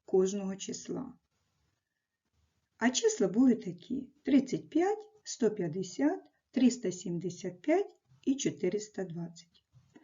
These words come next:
Щоб знайти три п'ятих, вам потрібно було число поділити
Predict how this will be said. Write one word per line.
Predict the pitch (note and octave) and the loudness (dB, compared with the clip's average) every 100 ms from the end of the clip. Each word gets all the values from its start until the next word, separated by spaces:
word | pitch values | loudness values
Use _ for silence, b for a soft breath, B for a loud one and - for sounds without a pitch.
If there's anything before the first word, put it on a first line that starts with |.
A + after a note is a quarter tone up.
| b | b
Щоб | - - G3+ | -6 2 4
знайти | F3 G3 G3 G3 F#3 D#3+ | 2 -2 -4 -2 -2 0
три | - G3+ | 2 2
п'ятих, | G3 E3 D#3 D#3+ - G#3 C4 - - _ _ b b b b b | 2 -2 -4 -6 -2 -2 -2 -6 -20 _ _ b b b b b
вам | A#3 D4 B3 | 6 10 10
потрібно | G3 F#3 F3+ D#3 E3+ | 6 -2 -4 -4 -4
було | F3 F#3+ G#3 | -4 -6 -6
число | A#3 - - - A3+ G#3+ A3+ - - b b - | -8 -10 -8 -2 2 2 -2 -10 -20 b b 2
поділити | D#4 D4 F4 D#4+ G#3+ - - A#3 | 4 8 8 8 6 2 -4 -10